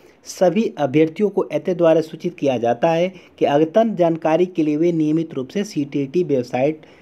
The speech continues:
डब्ल्यू डब्ल्यू डब्ल्यू डॉट सी टी ई टी डॉट एन आई सी डॉट इन को देखें,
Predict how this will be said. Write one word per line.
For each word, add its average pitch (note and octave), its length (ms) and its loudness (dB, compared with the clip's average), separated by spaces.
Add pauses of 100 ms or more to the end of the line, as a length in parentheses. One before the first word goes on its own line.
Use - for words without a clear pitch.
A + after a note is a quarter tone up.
(160)
डब्ल्यू C3 340 2
डब्ल्यू D#3 260 0
डब्ल्यू D3 280 0
डॉट D#3+ 280 2
सी D3+ 240 -2
टी C3+ 200 -4
ई C#3 40 -6
टी G3 180 -6
डॉट D3 260 0
एन C3+ 120 -2
आई C3 100 -2
सी B2+ 120 -12
डॉट C3+ 240 -6
इन D3+ 140 -2
को A3 220 -4
देखें, B2+ 500 0